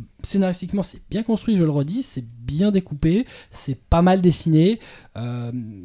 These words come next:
c'est, voilà, c'est, euh, c'est tranche de vie, c'est, euh, c'est, enfin, tranche de vie tout est relatif, mais, euh, mais, mais voilà, c-, ça reste correct, mais ça reste du cul.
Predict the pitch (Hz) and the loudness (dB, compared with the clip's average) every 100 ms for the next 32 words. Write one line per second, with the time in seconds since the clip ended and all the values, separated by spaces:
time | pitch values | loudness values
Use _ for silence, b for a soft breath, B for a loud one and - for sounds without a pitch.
0 | 104 - 135 165 311 330 - 151 139 131 | -18 -10 -6 -4 -4 -6 -4 -4 -2 -6
1 | 127 131 - 143 - 151 143 147 143 208 | -8 -12 -10 -8 0 2 4 0 2 2
2 | 247 - - 151 135 123 B B B B | 0 0 -4 -2 -2 -6 B B B B
3 | B _ - 131 160 156 160 156 165 139 | B _ -14 -8 -6 -4 -2 0 -2 -2
4 | 165 165 190 220 - 170 160 147 139 143 | 0 0 2 0 2 2 4 4 2 0
5 | 143 139 135 139 139 240 320 - - - | 0 -2 -2 -2 0 2 0 -2 -8 -4
6 | 156 185 - 160 151 165 220 - - - | 0 0 0 2 2 2 -2 -8 -20 -12
7 | 131 131 147 - 127 143 139 - | -6 -2 -2 -4 -4 -4 -6 -10